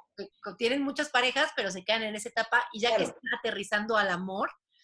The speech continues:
Speaker 1: ya es como,
Speaker 2: Ya,
Speaker 1: "Ay, no, ya".
Speaker 2: zafan. Sí, son esas personas que cambian de pareja cada tres meses, y de las,
Speaker 1: Exacto.
Speaker 2: y de, y cada vez están enamorados, o sea, cada vez te dicen, "Güey, no, es que no mames, ahora sí".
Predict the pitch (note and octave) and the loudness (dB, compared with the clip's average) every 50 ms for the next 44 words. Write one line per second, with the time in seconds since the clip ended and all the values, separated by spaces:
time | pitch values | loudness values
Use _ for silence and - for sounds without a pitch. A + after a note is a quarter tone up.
0 | _ _ _ _ _ G#3 G3 - - G#3 F#3+ F#3 F#3 F#3+ F#3+ - F#3 F3+ D#3+ G3 | _ _ _ _ _ -12 -10 -8 -6 -6 -4 -4 -4 -6 -10 -12 -12 -4 0 0
1 | G3+ - G#3 E3+ C#3 - - _ _ _ _ _ _ _ _ - C4 C4+ - D#4+ | 0 2 2 0 0 -2 -6 _ _ _ _ _ _ _ _ -2 0 2 4 6
2 | D#4+ F#4 G4+ G#4 - - C4 C#4 C#4 C#4 A#3+ - A#3+ A#3+ B3 A#3+ A#3 - F3 F3 | 6 6 6 6 6 4 4 4 4 2 2 2 2 2 2 2 2 2 2 0
3 | G3 - G#3+ G3+ G#3 G3+ F#3+ G3 G3 G3 - - F3+ E3+ F3+ B3+ C4 C4+ C4+ - | 0 -2 -4 -2 -2 0 0 0 -2 -2 -2 0 0 0 2 2 0 0 0 -2
4 | D3+ - - - _ _ - G3 G#3+ A3 F3+ G#3+ G#3+ G#3+ G#3+ - - - - A#3 | -4 -6 -10 -16 _ _ -8 -4 0 4 6 6 6 6 4 2 0 -2 2 4
5 | - A3+ G3 - - - F#3+ - - B3+ C#4 C#4+ B3+ B3+ C4+ C#4+ - - G3+ G#3+ | 4 4 4 2 -4 -10 -4 -2 0 2 4 4 4 2 2 0 -2 0 0 0
6 | A3 G#3+ G#3+ G#3 G#3 A3+ A#3 F3 E3 F#3 F3+ A#3+ A#3 A#3 A#3+ A#3 - A#3+ A3+ A#3 | 0 -2 -2 -2 -2 -2 -2 -2 -2 -2 0 2 2 2 2 0 0 0 0 2
7 | C#4+ C4+ C4 B3+ B3+ C4+ - - - C4 - - C#4+ C4+ C4 C4+ C4+ C4+ C4+ B3+ | 4 4 4 2 0 -4 -4 -4 -4 -6 -4 -2 0 0 2 2 0 0 0 0
8 | A#3+ A#3 - - C4 C#4+ C4 - - - - | -2 -4 -4 -4 -4 -4 -4 -4 -8 -10 -12